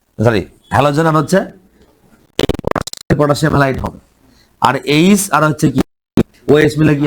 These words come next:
হবে? পানি। ঠিক ওখানেও তাই হবে, তাই না? তো যোগ করলে উৎপন্ন করবে পটাশিয়াম হ্যালাইড যোগ হচ্ছে পানি, দুইটাই কয় মোল? দুই মোল করে। সেটা করা লাগবে এরকম বাধ্যবাধকতা নাই,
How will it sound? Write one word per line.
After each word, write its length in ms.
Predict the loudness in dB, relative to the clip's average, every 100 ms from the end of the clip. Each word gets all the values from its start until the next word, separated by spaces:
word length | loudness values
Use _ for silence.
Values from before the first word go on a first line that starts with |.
| 0
হবে? 140 | 0 -2
পানি। 200 | -2 -2 -6 -16 _ _ -4
ঠিক 160 | 0 2
ওখানেও 260 | 2 2 2 2
তাই 120 | 2 2
হবে, 140 | 0 2
তাই 120 | 2 2
না? 60 | -2 -8 _ _ _ _ -4
তো 40 | 2
যোগ 120 | 2 2 2
করলে 180 | 2 2
উৎপন্ন 220 | 2 0 2
করবে 180 | 2 2 2
পটাশিয়াম 400 | 0 0 0 0
হ্যালাইড 300 | 0 2 0 -2 _ _ _ _ _ _ _
যোগ 200 | 0 2 2
হচ্ছে 160 | 0 -2 -2
পানি, 200 | 0 0 2
দুইটাই 300 | 2 2 0 -2 -4
কয় 140 | -4 0
মোল? 80 | -2 -4 -10 -10 -8 -6 -6 -8 -20 -20 -6 2
দুই 120 | 2
মোল 120 | 2 0
করে। 140 | -4 -8 -8
সেটা 180 | -4 -2 2
করা 140 | 2
লাগবে 180 | 2 0 -4
এরকম 180 | -2 0
বাধ্যবাধকতা 580 | 0 2 0 2 0 2
নাই, 100 | 0